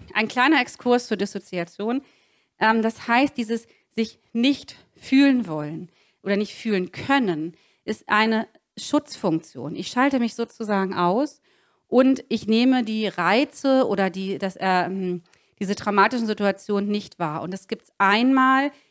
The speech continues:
in der Situation, also zum Beispiel ein Autounfall, das kann uns alle treffen, es ist ganz bedrohlich, es ist ganz furchtbar und Sie denken hinterher, „Hä, was ist da passiert? Erinnere ich mich nicht mehr.“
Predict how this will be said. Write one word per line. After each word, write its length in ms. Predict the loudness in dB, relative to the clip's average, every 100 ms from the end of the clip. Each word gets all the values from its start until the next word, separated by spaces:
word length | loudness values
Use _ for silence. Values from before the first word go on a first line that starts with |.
| _
in 240 | 0 2 4
der 140 | 2
Situation, 840 | 0 -2 -2 -4 -6 -8 -4 -4 -4 _ _ -4
also 160 | -4 -2
zum 220 | 0 2
Beispiel 280 | 2 0 -6
ein 120 | 0
Autounfall, 600 | 2 2 -2 -4 0 0
das 120 | 0
kann 140 | -6 -6
uns 120 | -4
alle 200 | -6 -4
treffen, 480 | -2 -4 -4 -8 -10 _ _ _ -6
es 200 | -6 -6
ist 160 | -4
ganz 260 | 0 0 -2
bedrohlich, 480 | -6 -2 0 -2 -4
es 80 | -10
ist 140 | -6
ganz 240 | -4 -4
furchtbar 640 | -4 -2 -2 0 2 0 -4 _ _ _ _ _ _ -4
und 280 | 0 0 0 -6
Sie 180 | -4
denken 240 | -2 0 -2
hinterher, 300 | -4 -8 -12
„Hä, 240 | -6 -4
was 120 | -4 -6
ist 180 | -4
da 80 | -4
passiert? 400 | -4 -6 -6 -6
Erinnere 360 | -4 0 0 -2
ich 140 | -6
mich 160 | -14 -12
nicht 200 | -14 -14
mehr.“ 240 | -16 -18